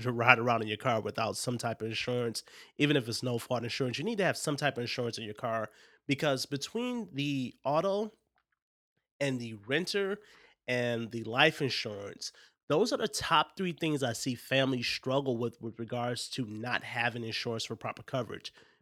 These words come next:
People get into a wreck, they, they gotta replace their vehicle, so a family member dies, and now they're trying to scrape together money using GoFundMe and things of that nature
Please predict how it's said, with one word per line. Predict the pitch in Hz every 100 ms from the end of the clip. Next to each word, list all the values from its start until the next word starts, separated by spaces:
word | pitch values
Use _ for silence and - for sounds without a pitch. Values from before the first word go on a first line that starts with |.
| -
People | 156 123
get | 123
into | 117 -
a | 110
wreck, | 104 175 190 196 _ -
they, | 113 107 107
they | 117
gotta | 110 107
replace | 104 - 131 -
their | 110
vehicle, | 101 147 226 208 202 185 180 180 - - -
so | - 156
a | 127 123 95
family | - - 160 156
member | 143 135 113
dies, | 107 113 131 151 147 147 131
and | 113
now | 107 120
they're | 127
trying | 120 123
to | 110
scrape | - - 135
together | 110 120 110
money | 107 131 151 147 143
using | 120 117 107 107
GoFundMe | 120 123 147 135 127 127
and | -
things | 123 113
of | 113
that | 107
nature | 107 143 147 - 156